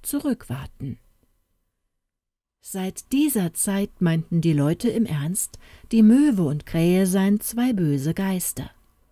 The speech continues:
Und da begann erst der Schabernack arg zu werden. Wenn der Alte bei seiner Arbeit war,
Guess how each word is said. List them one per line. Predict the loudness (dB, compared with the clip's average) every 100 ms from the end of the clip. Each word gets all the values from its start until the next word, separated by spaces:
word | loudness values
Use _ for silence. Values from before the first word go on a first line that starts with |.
| _ _ _ _
Und | -2 -2 -2 -4
da | -2
begann | 0 0 2 0 -2
erst | -4 -6 -4
der | -4
Schabernack | -2 -2 -2 -2 -2 -2 -6 -8
arg | -8 -8 -12
zu | -10 -8
werden. | -10 -10 -12 -14 _ _ _ _ _ _ _ _ _ _ _ _ _ 2
Wenn | 4 6
der | 4
Alte | 2 0 0
bei | 2 2
seiner | 2 0 0 -2
Arbeit | -2 0 -2 -6 -6
war, | -2 -2 -4